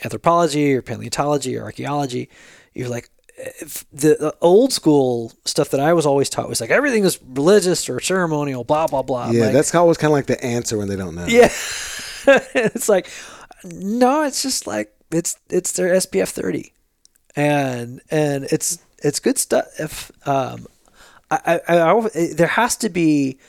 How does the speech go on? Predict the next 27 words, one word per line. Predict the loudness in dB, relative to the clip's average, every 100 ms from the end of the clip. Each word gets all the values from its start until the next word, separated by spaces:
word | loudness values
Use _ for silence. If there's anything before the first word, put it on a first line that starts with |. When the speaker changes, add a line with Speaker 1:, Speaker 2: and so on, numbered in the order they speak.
| _ -20 -16
Speaker 1:
lots | -2 0 0 0
of | -4
things | -2 -2 -2 -2
like | -2 -2
that | -2 -2 -2 -6
in | -4 -2 -2
the | -4 -2 -2
indigenous | -2 -2 -2 -4
communities | -4 -6 -6 -6 -6 -6
in | -8
North | -8 -8
America | -2 0 0 0 -2 -4 _ -20 _ _ _ _ _ -8
to, | -2 0 2 2 0 -4 -8 _ _ -6
like, | -4 -4 -8 _ _
'cause, | -4 0
I |
mean, | 0 0
think | 0 2
about | 0 -2
it. | -2
If | -4
you | 0 4 4
were | 6 4 4 4 2 -2 -6 _ _ _ -10
hanging | -2 0 2
out, | 0 0 -2 -6 _ _ _ _ _ _ _ _ _ _ _ _ _ -10
you |
know, | -8 -8